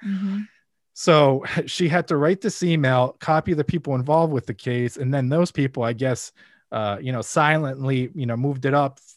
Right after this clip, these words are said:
Speaker 2: in their agency. So, like, at the end of the day, I believe, like, sixty-five people saw it and got to, like, the commissioner of the Division of Child Services in my state.
Speaker 1: What?
Speaker 2: But then people then started doing things, but, like,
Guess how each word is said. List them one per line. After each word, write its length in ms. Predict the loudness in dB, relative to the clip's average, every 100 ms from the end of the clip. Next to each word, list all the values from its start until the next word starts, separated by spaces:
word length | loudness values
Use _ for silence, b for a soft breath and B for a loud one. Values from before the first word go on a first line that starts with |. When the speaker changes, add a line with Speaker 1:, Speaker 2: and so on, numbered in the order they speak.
| _
Speaker 2:
in 180 | -8 -4
their 200 | 2 2
agency. 600 | 4 0 -2 -6 -4 -6
So, 180 | -2 -2
like, 260 | 0 -2 -2
at 160 | -8 -6
the 120 | -4
end 180 | -2 -2
of 100 | -2
the 80 | -4
day, 400 | 0 2 4 2
I 420 | -2 -20 -20 -4
believe, 280 | 2 4 4
like, 180 | 0
sixty-five 720 | -2 -4 -4 -4 -2 0 0 0
people 320 | -6 -4 -6
saw 340 | -4 2 4
it 160 | 4 0
and 100 | -2
got 220 | -2 -2
to, 80 | -2
like, 320 | -2 -2 -4 b b b b
the 80 | -8
commissioner 680 | -4 0 0 0 -2 0 0
of 240 | -2 -4
the 200 | -4 -6 -8 _
Division 500 | -8 -2 0 0 -4
of 80 | -4
Child 320 | 0 0 0
Services 560 | 0 0 0 -4 -2
in 80 | 0
my 140 | 2 2
state. 440 | 4 4 4 2
Speaker 1:
What? 240 | -6 -20 B B
Speaker 2:
But 140 | -6 2
then 240 | 4 4 0
people 420 | -4 0 2 2
then 300 | 2 0 2
started 500 | 0 2 4 4 0
doing 300 | 0 0 0
things, 300 | -2 -2 -4
but, 160 | -4 -2
like, 220 | -2 -4